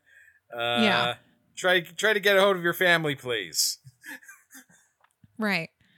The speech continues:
Speaker 2: So he drops her off near Hanford, California, which is by the beach. And that's last, and a week later, this truck driver,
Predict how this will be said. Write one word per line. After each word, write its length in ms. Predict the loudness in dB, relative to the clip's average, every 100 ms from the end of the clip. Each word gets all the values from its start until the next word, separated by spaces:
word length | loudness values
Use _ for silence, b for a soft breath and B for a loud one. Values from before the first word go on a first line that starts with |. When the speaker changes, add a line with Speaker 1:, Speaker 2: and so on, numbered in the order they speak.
| _ _
Speaker 2:
So 300 | 0 2 2
he 400 | 0 -2 -2 -4
drops 380 | 0 0 0 -2
her 100 | 0
off 460 | 0 -2 -8 -20 -20 _
near 300 | -8 -4 -2
Hanford, 420 | 0 -2 -2 -8
California, 520 | -2 -2 -2 -4 -8 -8
which 160 | -10
is 80 | -6
by 160 | -4 -4
the 80 |
beach. 320 | -4 -8 -10 -16 b b b b _
And 120 | 0
that's 340 | 2 2 -2 -2
last, 280 | 0 0
and 140 | 0 0
a 80 | 0
week 340 | 0 -2 -2
later, 560 | 0 2 2 0 -2 -6
this 200 | -6 -10
truck 300 | -6 -6 -6
driver, 580 | -6 -6 -4 -8 -8 -10